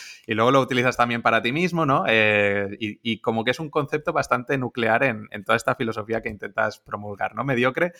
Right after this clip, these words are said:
no en el sentido peyorativo, ¿no? Sino que lo estás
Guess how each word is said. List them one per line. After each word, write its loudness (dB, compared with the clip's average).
no 2
en 6
el 4
sentido 4
peyorativo, 4
¿no? -4
Sino -4
que 2
lo 2
estás 0